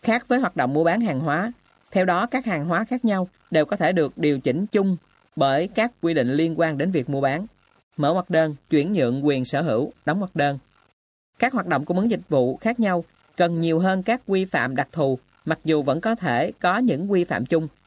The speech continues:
áp dụng cho hầu hết các ngành dịch vụ. Trong khi Luật Thương mại năm một nghìn chín trăm chín mươi bảy chỉ có các quy phạm điều chỉnh một số lĩnh vực dịch vụ thương mại như dịch vụ giao nhận hàng hóa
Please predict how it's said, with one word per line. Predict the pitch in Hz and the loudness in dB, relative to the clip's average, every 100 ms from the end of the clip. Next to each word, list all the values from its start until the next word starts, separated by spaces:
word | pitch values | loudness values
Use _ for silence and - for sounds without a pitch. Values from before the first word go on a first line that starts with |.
| _ | _
áp | 190 220 | -4 -2
dụng | 165 120 | -2 -2
cho | 143 | -2
hầu | 170 139 | -2 -2
hết | 151 175 - | -2 -4 -4
các | 247 | -4
ngành | 151 127 | -2 -4
dịch | 113 | -2
vụ. | 110 107 - _ _ _ _ _ _ _ _ _ _ | -2 -2 -6 _ _ _ _ _ _ _ _ _ _
Trong | 196 190 | 0 0
khi | 180 190 185 175 _ - | 0 0 0 -4 _ 0
Luật | 160 - | 0 0
Thương | 202 | -2
mại | 165 147 | 0 0
năm | 190 | -2
một | |
nghìn | 170 131 | -2 -2
chín | 165 | -2
trăm | 240 180 | -2 -2
chín | 196 | 0
mươi | 220 | 0
bảy | 147 123 208 _ _ _ | 0 -2 -6 _ _ _
chỉ | 151 151 | 0 2
có | - 233 | 0 -2
các | 247 277 | -2 -4
quy | 202 196 | 0 0
phạm | 190 120 139 | 0 -2 0
điều | 147 131 | 0 0
chỉnh | 135 127 208 | 0 0 0
một | 185 135 | -2 0
số | 190 220 | 0 0
lĩnh | 180 | 0
vực | 190 143 | -2 -2
dịch | 135 143 | -2 0
vụ | 117 | 0
thương | 123 175 165 | 0 -2 0
mại | 113 123 - _ _ _ | -2 -4 -6 _ _ _
như | 185 196 196 180 | 0 2 2 2
dịch | 156 160 | 0 0
vụ | 147 139 | 2 2
giao | 175 180 | 2 0
nhận | 120 160 | -2 -2
hàng | 139 | -2
hóa | 156 156 202 | -2 -2 -4